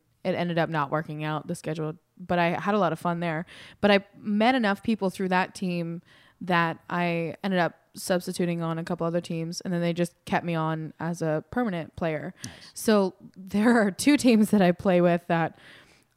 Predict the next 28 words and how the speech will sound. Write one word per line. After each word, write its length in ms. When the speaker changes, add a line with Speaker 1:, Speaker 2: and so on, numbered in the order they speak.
Speaker 1:
are 140
not 400
good 340
whatsoever, 1120
<laughs> 800
but 420
they 440
fit 180
into 160
that 260
third, 400
the, 440
the 160
third 380
Speaker 2:
They're 300
out 100
for 40
a 60
Speaker 1:
character. 160
Speaker 2:
good 180
time. 280
Speaker 1:
Yeah. 300
They 340
drink 320
a 40
lot 220
of 80
beer, 360